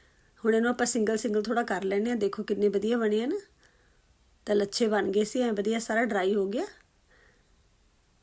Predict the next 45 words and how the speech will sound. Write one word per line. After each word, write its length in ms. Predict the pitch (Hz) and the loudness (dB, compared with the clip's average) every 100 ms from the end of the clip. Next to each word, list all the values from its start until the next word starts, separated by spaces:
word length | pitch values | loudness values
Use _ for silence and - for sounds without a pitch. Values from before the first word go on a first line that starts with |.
| _ _ - | _ _ -2
ਇਹਦੇ 220 | 233 262 | 0 0
ਵਿੱਚ 180 | 277 262 | 0 0
ਹੁਣ 160 | 254 | -2
ਫਰੈਂਡਸ 280 | 220 233 240 | 0 0 0
ਆਪਾਂ 180 | 285 262 | 0 0
ਆਪਣੇ 260 | 247 226 233 | 0 -2 0
ਮਨਪਸੰਦ 380 | 214 208 233 | 0 0 -2
ਦੇ 40 | 240 | 0
ਮਸਾਲੇ 400 | 226 202 196 214 | 0 0 0 2
ਪਾ 200 | 214 208 | 0 0
ਸਕਦੇ 340 | - 208 220 | -2 -2 0
ਹਾਂ। 60 | 277 | 2
ਮੈਂ 160 | 233 | 2
ਇੱਥੇ 180 | 208 262 | 0 -2
ਕਾਲੀ 280 | 254 196 233 | 0 2 4
ਮਿਰਚ 280 | 262 233 - | 4 2 0
ਪਾ 200 | 226 208 | 0 0
ਰਹੀ 220 | 214 226 | 0 -4
ਹਾਂ 100 | 277 - _ _ _ _ _ - | -6 -10 _ _ _ _ _ -20
ਇੱਕ 160 | - - | -12 -4
ਚਮਚਾ, 440 | 208 214 214 - 285 302 - - - | -2 0 -2 -4 -10 -10 -18 -20 -6
ਇਹ 120 | - 220 | 0 2
ਹਰਬਸ 380 | 208 208 226 226 | 4 2 2 2
ਪਾ 200 | 233 214 | 4 4
ਰਹੀ 200 | 233 262 | 2 -2
ਹਾਂ, 140 | 285 - - - _ - | -4 -8 -18 -18 _ -4
ਜਿਹੜੇ 180 | 220 226 | 0 0
ਗ੍ਰੀਨ 280 | 214 208 | 2 2
ਹਰਬਸ 380 | 214 196 185 185 | 2 0 -2 -2
ਹੁੰਦੇ 220 | 214 208 | -2 0
ਆਪਣੇ 200 | 208 202 | 0 2
ਕੋਲ 100 | 202 | 2
ਸੁੱਕੇ 360 | 208 208 - 247 | 0 -2 0 2
ਹੋਏ 100 | 233 | 2
ਡਰਾਈ 280 | 208 190 196 | 2 0 0
ਵਾਲੇ। 300 | 208 240 339 - _ - - _ _ _ _ _ _ - | 0 -2 -6 -10 _ -20 -20 _ _ _ _ _ _ -4
ਤੇ 60 | |
ਇਹਦੇ 240 | 196 247 240 | -2 0 2
'ਚ 100 | 254 | 2
ਆਪਾਂ 200 | 233 220 | -2 0
ਪਾ 160 | 214 | 0
ਦਿੰਦੇ 220 | 202 208 208 | 2 2 0
ਹਾਂ 60 | |
ਹੁਣ 100 | 208 | 0
ਧਨੀਆ, 420 | 202 247 202 262 | 0 0 0 -2